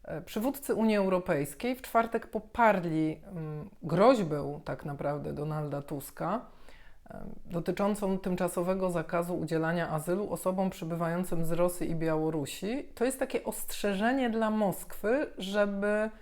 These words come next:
nie śmiała wykorzystywać naturalnych przepływów imigrantów jako broni do destabilizacji krajów europejskich. Tak się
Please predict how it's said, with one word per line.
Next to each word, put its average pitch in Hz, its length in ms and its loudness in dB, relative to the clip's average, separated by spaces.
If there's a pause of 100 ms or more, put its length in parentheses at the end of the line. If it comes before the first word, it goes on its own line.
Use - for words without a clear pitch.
(160)
nie 208 100 0
śmiała 262 460 4
wykorzystywać 202 800 0
naturalnych 196 580 2
przepływów 185 580 -2
imigrantów 170 800 -2 (380)
jako 190 220 0
broni 233 380 4
do 226 80 4
destabilizacji 185 840 0
krajów 175 440 2
europejskich. 160 920 -4 (600)
Tak 247 200 2
się 233 400 2